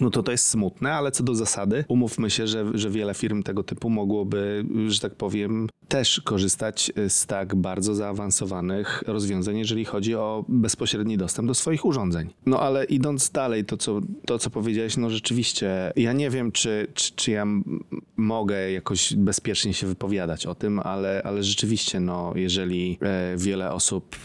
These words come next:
e, restartowało swoje routery i, i nie wiadomo, co jeszcze robiło, e, łącznie z kontaktami z I S P i, i, i nie wiadomo, co jeszcze. No, ja nawet słyszałem o przypadkach gdzieś dzwonienia do jakichś,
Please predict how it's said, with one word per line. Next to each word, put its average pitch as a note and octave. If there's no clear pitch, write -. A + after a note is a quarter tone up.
e, F2+
restartowało F#2+
swoje F#2+
routery F2+
i, E2+
i F#2
nie F#2+
wiadomo, F2+
co -
jeszcze G2+
robiło, F#2+
e, F#2+
łącznie G2
z -
kontaktami G2+
z G2+
I G2+
S G2
P G2+
i, F2
i, G2
i G#2
nie G#2
wiadomo, G#2
co G#2+
jeszcze. G2+
No, G#2
ja A2
nawet A2
słyszałem A#2
o G#2
przypadkach A2
gdzieś G#2+
dzwonienia A2
do G#2
jakichś, G#2